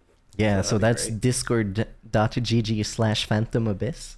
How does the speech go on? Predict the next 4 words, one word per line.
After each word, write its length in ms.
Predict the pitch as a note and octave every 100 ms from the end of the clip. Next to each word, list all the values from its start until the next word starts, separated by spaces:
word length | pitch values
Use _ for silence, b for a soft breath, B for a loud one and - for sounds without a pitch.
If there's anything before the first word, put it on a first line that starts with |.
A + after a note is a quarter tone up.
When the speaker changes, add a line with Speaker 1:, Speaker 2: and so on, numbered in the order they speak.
| -
Speaker 1:
Hello? 340 | G#2+ G#2 D3 - b b b b - - D3+ B2+
Speaker 2:
Boom. 360 | D3 D#3 C3+ C#3
Speaker 1:
<laughs> 60 | - - - - D3
Speaker 2:
<laughs> 680 | D3 F3+ E3 E3 D#3+ D#3